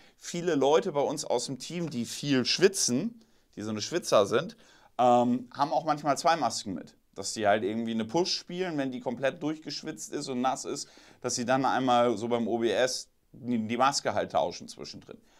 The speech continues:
Kann man machen, muss man nicht machen. Dann kommen wir jetzt, glaube ich, auch mal zu den Sachen, die halt interessant sind.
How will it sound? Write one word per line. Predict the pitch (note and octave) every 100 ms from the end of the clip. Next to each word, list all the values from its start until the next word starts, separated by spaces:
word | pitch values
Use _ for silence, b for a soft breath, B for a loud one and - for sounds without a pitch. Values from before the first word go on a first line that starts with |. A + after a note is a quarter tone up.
| b b
Kann | C3+
man | D#3 D3+
machen, | D3+ D3 C3+
muss | A#2+ E3+ A3+
man | F#3+
nicht | F#3 F#3+
machen. | F3+ F3+ G3 b b b
Dann | A#2+
kommen | D3+ D3+
wir | C#3
jetzt, | C3 - -
glaube | D#3+ D#3+ E3
ich, | -
auch | C#3+
mal | D#3+ C#3+
zu | C#3+ C#3+
den | C3 A2+
Sachen, | A2 C#3 D#3+
die | A#2+ A#2+
halt | A2+ G#2+
interessant | G#2 - G#2 - D#3+ A3
sind. | G3+